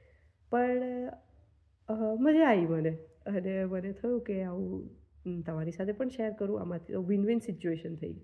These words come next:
બંને જણા, મારું પણ એક કામ થયું અને એને પણ, અ, પ્રેક્ટિકલ લાઈફ એક્ટિવિટી કરીને કોઈક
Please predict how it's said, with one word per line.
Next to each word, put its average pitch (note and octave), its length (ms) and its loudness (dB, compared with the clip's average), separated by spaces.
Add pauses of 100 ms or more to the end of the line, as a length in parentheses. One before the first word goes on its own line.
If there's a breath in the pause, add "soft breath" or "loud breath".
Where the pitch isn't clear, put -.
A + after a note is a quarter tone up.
બંને F#3+ 320 -2
જણા, F#3+ 340 -2
મારું E3 300 -2
પણ G#3+ 120 -2
એક G#3+ 180 -4
કામ A3 220 0
થયું G#3 280 0 (540 loud breath)
અને B3+ 460 4 (140)
એને C4 240 2
પણ, B3+ 420 2
અ, F#3+ 560 -4 (260)
પ્રેક્ટિકલ F3+ 400 0
લાઈફ F3+ 220 -6
એક્ટિવિટી E3+ 420 -8
કરીને E3 360 -4
કોઈક D#3+ 300 -4